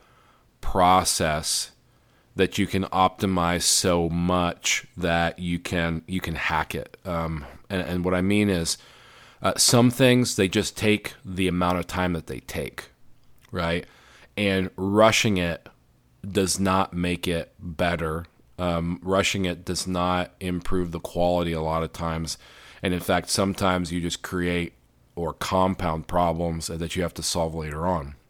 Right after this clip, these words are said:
And, uh, the idea in going from r-, rudimentary understanding of,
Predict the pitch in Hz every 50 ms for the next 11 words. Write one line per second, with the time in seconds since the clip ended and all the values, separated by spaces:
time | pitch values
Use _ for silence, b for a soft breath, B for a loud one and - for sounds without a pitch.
0 | - _ - 104 101 98 95 92 90 85 B B B B B B B B B B
1 | B B B _ _ - - 95 87 80 73 - - _ - _ _ _ _ _
2 | _ - 107 110 98 104 104 101 98 98 - - - 95 95 95 90 87 92 -
3 | 117 131 156 165 143 101 85 80 80 80 80 80 b b b b b b b b
4 | b b _ _ _ _ _ _ _ _ _ _ _ _ _ - - - - -
5 | 113 104 101 98 98 98 95 95 92 87 85 - - 117 110 113 104 104 101 98
6 | 98 87 - - - 98 95 95 92 90 87 - - 101 101 104 - - 107 98
7 | 87 92 101 107 110 117 117 113 107 101 98 101 98 - - - 95 95 92 87
8 | 87 85 85 - - - 95 95 90 87 85 - - - 98 92 92 95 92 90
9 | 90 87 87 - - 87 87 87 87 85 82 80 78